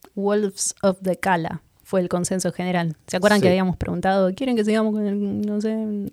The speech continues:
Speaker 2: Hubo una votación.
Speaker 1: Y, mm, la mayoría dijo, "No, que sea en el orden de publicación
Speaker 2: Me parece bien.
Speaker 1: y no en el cronológico", así que ese es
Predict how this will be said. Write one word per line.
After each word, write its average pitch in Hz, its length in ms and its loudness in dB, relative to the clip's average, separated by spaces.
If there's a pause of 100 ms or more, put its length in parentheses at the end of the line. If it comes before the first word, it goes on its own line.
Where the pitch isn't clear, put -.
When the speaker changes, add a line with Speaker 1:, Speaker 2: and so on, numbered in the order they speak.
(220)
Speaker 2:
Hubo 135 140 4
una 127 180 4
votación. 135 720 0 (180)
Speaker 1:
Y, 185 380 4
mm, 175 480 -2
la - 80 -10
mayoría 247 360 6
dijo, 190 540 2
"No, 170 500 0
que - 100 -12
sea 220 140 2
en 196 60 2
el 180 100 2
orden 185 240 4
de 170 80 2
publicación 175 840 -2 (440)
Speaker 2:
Me 117 120 -2
parece 104 260 -4
bien. 135 120 -2
Speaker 1:
y 185 80 2
no 180 140 0
en 185 60 2
el 180 100 0
cronológico", 190 560 0
así 180 240 -2
que 190 280 0
ese 180 260 0
es - 300 -4